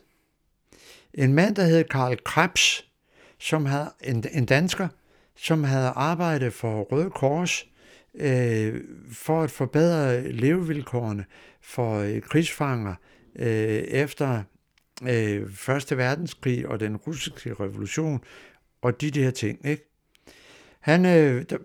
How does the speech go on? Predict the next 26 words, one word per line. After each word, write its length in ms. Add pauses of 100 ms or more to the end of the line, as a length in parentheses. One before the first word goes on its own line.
pengekassen 560
bliver 220
lukket 440
fra 220
dansk 560
side, 500
og 220
han 100
befinder 400
sig 300
i 380
Irkutsk, 640 (280)
inde 240
midt 300
i 340 (120)
Sibirien. 580 (800)
Hvad 240 (160)
så? 320 (1800)
Så 120
køber 360
han 240
for 100
sine 320
egne 360
penge 460 (400)
to, 300